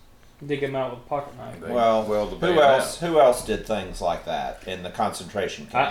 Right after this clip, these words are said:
Speaker 3: camps?
Speaker 1: not sure.
Speaker 2: We
Speaker 1: I wouldn't
Speaker 2: all
Speaker 1: have.
Speaker 2: did. Everybody did.
Speaker 1: I, I mean,
Speaker 2: You
Speaker 1: if
Speaker 2: know,
Speaker 1: it,
Speaker 2: when it, when war is on, it's
Speaker 1: if they're already
Speaker 2: apparently there's
Speaker 1: dead,
Speaker 2: no
Speaker 1: I mean,
Speaker 2: rules.
Speaker 1: if there, and there's gold in their mouth, I mean, I, I don't know what it says about me or what kind of person I'm,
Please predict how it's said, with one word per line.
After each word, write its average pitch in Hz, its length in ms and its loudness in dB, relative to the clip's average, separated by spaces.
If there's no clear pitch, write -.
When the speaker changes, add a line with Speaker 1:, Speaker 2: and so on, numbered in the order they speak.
Speaker 3:
camps? 196 40 2
Speaker 1:
not 208 200 4
sure. 170 120 6
Speaker 2:
We 147 60 8
Speaker 1:
I 170 40 8
wouldn't 196 160 6
Speaker 2:
all 208 160 8
Speaker 1:
have. 120 480 4
Speaker 2:
did. 101 100 0
Everybody 123 600 2
did. 85 480 -4
Speaker 1:
I, 160 120 6
I 170 60 4
mean, 160 160 2
Speaker 2:
You - 80 2
Speaker 1:
if 104 80 4
Speaker 2:
know, 104 80 2
Speaker 1:
it, 104 60 -2
Speaker 2:
when 117 140 0
it, 113 120 -2
when 110 240 -2
war 135 320 2
is 110 160 -2
on, 101 640 0
it's 92 420 -8
Speaker 1:
if 131 100 -12
they're 139 140 4
already 233 260 4
Speaker 2:
apparently 113 120 -4
there's 175 160 8
Speaker 1:
dead, 143 120 8
Speaker 2:
no 131 40 6
Speaker 1:
I 131 60 2
mean, 131 160 0
Speaker 2:
rules. - 100 0
Speaker 1:
if 131 40 -2
there, 131 140 0
and 135 180 -4
there's 120 160 -6
gold 143 240 2
in 135 60 -8
their 123 100 -4
mouth, 127 340 0
I 127 40 -6
mean, 120 220 -6
I, 120 180 -2
I - 20 2
don't 143 140 0
know 139 80 0
what 131 100 0
it 113 60 -8
says 139 240 0
about 123 280 -2
me 123 120 -4
or 120 80 -2
what 127 120 -4
kind 127 120 -6
of - 100 -8
person 147 300 -2
I'm, 117 160 -6